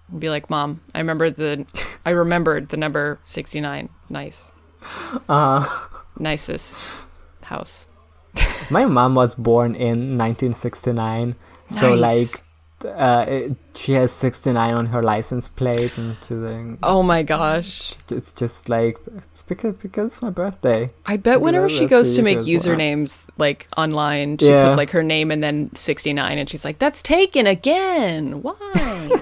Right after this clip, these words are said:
Speaker 2: <laughs>
Speaker 1: Dang it. Was she born on April
Speaker 2: Yeah.
Speaker 1: twentieth as well?
Speaker 2: No.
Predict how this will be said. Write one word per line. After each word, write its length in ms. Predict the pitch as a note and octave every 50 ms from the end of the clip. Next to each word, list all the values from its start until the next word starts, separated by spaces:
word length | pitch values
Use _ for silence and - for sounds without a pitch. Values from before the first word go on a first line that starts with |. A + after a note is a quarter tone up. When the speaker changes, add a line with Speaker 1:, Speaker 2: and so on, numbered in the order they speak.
| - - A4+ - -
Speaker 2:
<laughs> 200 | - - - -
Speaker 1:
Dang 320 | - D3 D#3 C3+ C#3 -
it. 160 | - - - - _ _ _ _ _ _ _ _ _ _ _ _ _ _ _ -
Was 80 | - -
she 100 | - F#3+
born 220 | F3 D#3+ E3+ E3+
on 120 | E3+ E3 D#3
April 240 | D#3 D#3+ - - B2+
Speaker 2:
Yeah. 60 | B2+
Speaker 1:
twentieth 360 | B2 B2 B2 B2 - G3 -
as 120 | F3 E3 D#3+
well? 260 | E3+ E3+ F#3+ G#3+ - _ _ _ _ _ -
Speaker 2:
No. 440 | B2 B2 A#2 A2+ A2+ A2 A2+ A#2